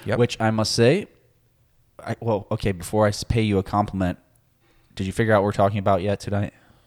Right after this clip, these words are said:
Speaker 1: Well, I t-, said, I told you it was a choose your own adventure. So really, the, the, the burden is on you.
Speaker 2: The burden's on me.
Speaker 1: The burden's on you, Byron.
Speaker 2: Okay, well,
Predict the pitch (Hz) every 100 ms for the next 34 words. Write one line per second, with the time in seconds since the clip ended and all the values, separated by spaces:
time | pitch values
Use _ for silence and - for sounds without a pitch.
0 | _ _ - 147 139 117 131 117 - -
1 | 131 127 117 143 107 101 101 98 - 123
2 | 110 107 98 90 92 113 110 92 95 -
3 | 98 92 - - - 120 143 123 101 104
4 | 98 107 110 127 107 98 113 113 104 98
5 | 101 95 90 104 110 98 95 101 104 104
6 | 98 92 92 98 107 113 120 165 156 120
7 | 113 101 127 101 92 85 90 95 120 113
8 | 104 107 -